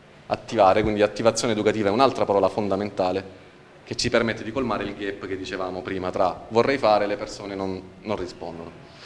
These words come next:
Possiamo utilizzare un armamentario vastissimo che ci offrono le tecniche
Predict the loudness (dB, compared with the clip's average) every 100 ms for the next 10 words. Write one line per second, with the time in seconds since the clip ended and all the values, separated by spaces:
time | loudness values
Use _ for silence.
0 | -18 -18 -8 4 6 8 8 6 10 12
1 | 12 10 6 2 6 6 6 4 6 10
2 | 12 12 8 6 6 4 4 -2 -2 -6
3 | -6 -4 -4 0 0 0 -4 -4 -4 -2
4 | 0 2 0 2 0 0 -4 -2 -2 -2
5 | -6